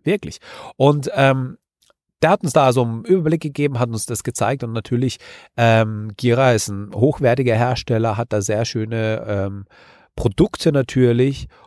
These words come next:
und natürlich das Thema Smart Home. Ist wirklich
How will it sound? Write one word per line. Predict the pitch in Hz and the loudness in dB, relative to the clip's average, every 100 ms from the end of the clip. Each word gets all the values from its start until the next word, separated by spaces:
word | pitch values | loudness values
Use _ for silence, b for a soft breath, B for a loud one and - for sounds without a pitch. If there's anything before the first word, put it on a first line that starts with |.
| b _ | b _
und | 151 | 0
natürlich | 220 160 151 | 4 4 4
das | 147 135 | 2 -4
Thema | - 117 120 | -4 -2 -4
Smart | - 101 110 - | -6 -10 -10 -12
Home. | 78 78 _ _ _ _ _ _ _ _ | -14 -16 _ _ _ _ _ _ _ _
Ist | - | -6
wirklich | 160 170 185 | -4 -2 -2